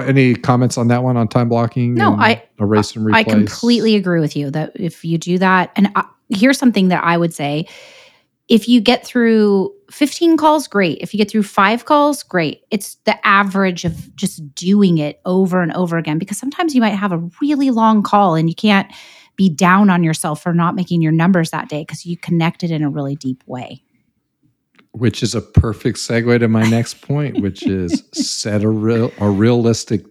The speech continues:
Speaker 1: daily
Speaker 2: Okay,
Speaker 1: goal
Speaker 2: good.
Speaker 1: and di-, make it an and or. So it's like, I'm gonna do five calls a day or four calls a day for an hour or an hour and a half.
Speaker 2: Gotcha.
Speaker 1: 'Cause if you had two calls
Speaker 2: Mm-hmm.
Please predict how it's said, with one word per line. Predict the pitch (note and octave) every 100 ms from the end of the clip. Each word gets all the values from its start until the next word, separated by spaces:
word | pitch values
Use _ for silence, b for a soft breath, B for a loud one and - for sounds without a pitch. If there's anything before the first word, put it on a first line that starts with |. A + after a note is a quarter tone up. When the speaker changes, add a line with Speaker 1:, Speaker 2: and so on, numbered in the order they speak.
| F2
Speaker 1:
daily | - G2 G#2 A2+ C3
Speaker 2:
Okay, | D#3
Speaker 1:
goal | B2+ F#2 F2+
Speaker 2:
good. | E2+ G#2 E3 _ _ _ b b b b b _ -
Speaker 1:
and | G#2 G2
di-, | B2
make | A#2+ A#2
it | A#2
an | G#2+ G#2+ - -
and | G#2+ A2 G#2+
or. | A2 A2+ F2+ F2
So | - G2+
it's | F#2 - -
like, | F#2+ F2 - _
I'm | A2+ A#2
gonna | A2
do | G2+ G#2+ G2 F#2+ F2+ F2+ _ _ _ _ _ _
five | - - A#2+ B2 B2
calls | C3 A#2 G#2+
a | A2+
day | A2 G2+ G2+ G2+
or | - F2+
four | E2+ - A#2+
calls | A2+ A2+ G#2 G2
a |
day | F#2 F#2+ F#2 F2 _ _ _ _
for | - A#2 G#2+
an | A2 _
hour | G#2+ G2+ G#2+ G#2+ G#2+
or | - G2+ F#2+
an | G2
hour | G2+ F#2+ F2+
and | F2
a | E2
half. | F2+ -
Speaker 2:
Gotcha. | E3+ - _ _ _ _ _ _ _ _
Speaker 1:
'Cause | - A2+
if | A2+
you | D3+ D3+
had | C3+ G#2
two | - F#3
calls | G#3+ C#3+ G2+ F#2 A2 E3+
Speaker 2:
Mm-hmm. | F#3 F3